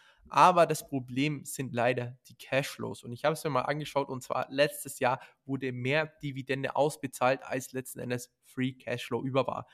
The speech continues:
Das kann man natürlich machen, äh, wenn's nur ein Ausrutscher war. Also ich sehe es natürlich jetzt nicht wirklich schlimm, ähm, falls langfristig wieder die Free Cashflows, ähm, angehoben werden oder ja, bessere Free Cashflows erzielt werden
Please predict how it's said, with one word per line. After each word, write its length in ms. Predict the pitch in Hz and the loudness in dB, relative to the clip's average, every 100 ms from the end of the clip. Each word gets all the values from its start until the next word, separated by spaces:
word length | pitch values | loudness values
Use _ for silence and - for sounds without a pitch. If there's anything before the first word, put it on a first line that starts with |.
| - - - - | -20 -20 -14 4
Das 340 | 160 170 - | 4 4 -2
kann 500 | - 156 214 208 170 _ _ - | 0 4 4 4 -2 _ _ 0
man 260 | 151 160 | 4 6
natürlich 460 | 151 147 165 160 123 | 6 4 0 -2 0
machen, 440 | 131 151 143 123 - | 2 2 0 -6 -4
äh, 180 | 123 120 | -2 0
wenn's 240 | 139 135 | -2 -2
nur 160 | 143 131 | -4 -4
ein 80 | 127 | -2
Ausrutscher 720 | 135 147 - 135 - 123 117 113 | -2 -2 -4 -4 -2 -4 -4 2
war. 320 | 123 127 - | 4 4 4
Also 320 | 120 117 - 117 | -2 -4 -6 -10
ich 100 | - | -4
sehe 140 | 147 | -4
es 80 | 147 | -2
natürlich 480 | 127 139 135 127 _ - | -2 0 -2 -4 _ -10
jetzt 240 | 127 - | -8 -6
nicht 160 | 127 135 | -6 -4
wirklich 240 | 131 127 | -4 -6
schlimm, 380 | - 139 160 - _ - | -2 -2 -2 -8 _ 0
ähm, 180 | 123 | 0
falls 300 | 123 135 135 | 2 2 4
langfristig 540 | 123 131 - 135 127 127 | 2 0 -4 -6 -6 -6
wieder 180 | 135 123 | -4 -4
die 160 | 123 | -4
Free 240 | - 131 127 | -4 -4 -4
Cashflows, 640 | - 131 - 127 120 - | -4 -6 -4 -2 -2 -2
ähm, 320 | 127 120 117 - - | -2 -2 -4 -10 -4
angehoben 600 | 143 151 139 135 135 123 | 0 2 2 2 -2 4
werden 420 | 123 131 139 127 - | 6 6 4 -4 -4
oder 400 | 127 120 117 - | 2 6 6 4
ja, 180 | 113 107 | -4 -4
bessere 440 | - 120 127 120 | -6 -6 -2 -2
Free 220 | - 131 | -2 -6
Cashflows 480 | 127 131 127 131 123 | -4 -4 -4 -4 -6
erzielt 420 | 123 - 151 131 | -8 -10 -8 -2
werden 240 | 117 131 | 0 0